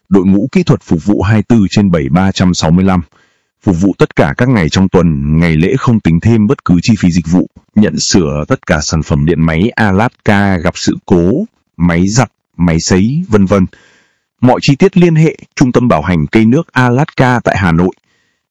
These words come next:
Cảm ơn quý khách đã dùng dịch vụ của chúng tôi trong thời gian qua. Các thắc mắc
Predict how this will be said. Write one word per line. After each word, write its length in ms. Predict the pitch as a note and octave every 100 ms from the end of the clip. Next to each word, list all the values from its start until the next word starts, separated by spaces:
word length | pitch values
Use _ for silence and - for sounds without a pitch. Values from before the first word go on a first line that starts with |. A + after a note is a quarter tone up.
| -
Cảm 240 | F#2 F#2+
ơn 160 | A#2+ A#2
quý 160 | - G#2
khách 260 | - E3+
đã 140 | G#2+ A2
dùng 240 | G#2+ F#2
dịch 200 | F2 D2
vụ 180 | G2+ -
của 80 | E2+
chúng 200 | - F2
tôi 200 | A2 G2+
trong 180 | G2+ F#2+
thời 140 | F2
gian 200 | D#2+ F#2
qua. 280 | F#2+ A2 F#2+ _ _
Các 160 | A#2+ -
thắc 160 | D3+
mắc 200 | D#3+ F3